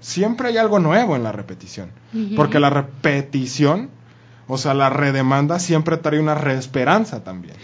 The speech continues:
Speaker 1: ¿no? Y esa reesperanza, que eso yo creo que es el núcleo de la repetición, es todo el tiempo están repitiendo con la esperanza de esta vez, sí.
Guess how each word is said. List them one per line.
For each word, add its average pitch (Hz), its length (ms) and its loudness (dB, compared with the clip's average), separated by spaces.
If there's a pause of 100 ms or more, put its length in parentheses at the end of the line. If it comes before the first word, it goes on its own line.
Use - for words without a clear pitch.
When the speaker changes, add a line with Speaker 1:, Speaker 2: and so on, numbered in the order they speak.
(120)
Speaker 1:
¿no? 175 240 -20 (840)
Y 190 100 4
esa 277 220 2
reesperanza, 170 960 0
que 131 200 -2
eso 156 160 -2
yo 175 160 0
creo 175 120 -2
que 175 100 -4
es 170 100 -6
el 156 200 4
núcleo 175 320 4
de 131 80 -2
la 120 120 -4
repetición, 120 720 -10 (260)
es 165 180 -2
todo 185 200 4
el 185 100 2
tiempo 180 240 2
están 175 220 0
repitiendo 165 580 0
con 151 160 0
la 131 60 -2
esperanza 139 480 -2
de 127 160 -2
esta 151 300 -4
vez, 175 280 -4 (680)
sí. - 340 -6